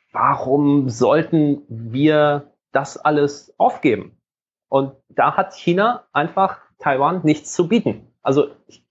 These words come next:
Chinas Strategie war, ähm, wir versuchen es wirtschaftlich, wir, wir locken mit dem großen Geld. Also wir sagen, Taiwan, äh, öffnet euch uns, öffnet eure Märkte, wir können, ähm,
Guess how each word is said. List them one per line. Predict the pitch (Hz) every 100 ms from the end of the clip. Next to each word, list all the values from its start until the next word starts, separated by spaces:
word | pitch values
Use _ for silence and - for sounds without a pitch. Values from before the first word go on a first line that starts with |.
| -
Chinas | 123 95 - 220 226 - -
Strategie | 160 147 127 156 214
war, | 165 196 269 _ _ _ _ _ _ _ - _ _ _
ähm, | 135 139 139 143 143 135 _ _ _ _ _ _ _ _ _ _ -
wir | 143
versuchen | 156 147 160
es | -
wirtschaftlich, | 190 185 196 208 233 -
wir, | 151 151 135 -
wir | 123 147 147 143
locken | 135 156 -
mit | 151
dem | 147
großen | 123 135 139
Geld. | 117 104 - - -
Also | 120 117 123
wir | 127
sagen, | 113 131 147 151
Taiwan, | 139 117 127 143 147 139
äh, |
öffnet | 113 104 151 165 143
euch | 139 135
uns, | 117 135 135 127
öffnet | 120 117 113
eure | 107 120
Märkte, | 139 143 - 135 131 127 110
wir |
können, | 101 - 113 110 110 107 107 107
ähm, | 101